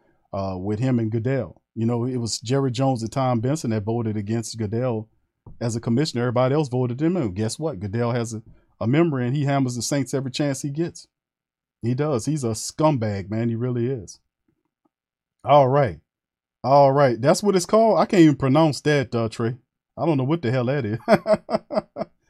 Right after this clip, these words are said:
I'ma have to look that up, man. Y'all teaching me something. I don't know nothing about that.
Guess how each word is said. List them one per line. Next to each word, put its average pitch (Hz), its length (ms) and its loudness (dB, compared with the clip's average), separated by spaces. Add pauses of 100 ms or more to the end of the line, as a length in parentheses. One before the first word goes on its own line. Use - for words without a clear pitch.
(220)
I'ma 185 220 4
have 170 180 6
to 147 80 0
look 165 280 2
that 131 200 4
up, 120 180 2
man. 123 200 0
Y'all 151 220 2
teaching 139 320 -2
me 107 60 0
something. 104 280 -4
I 120 80 0
don't 123 140 -2
know 110 80 -2
nothing 110 360 0
about 87 320 -6
that. 123 220 -8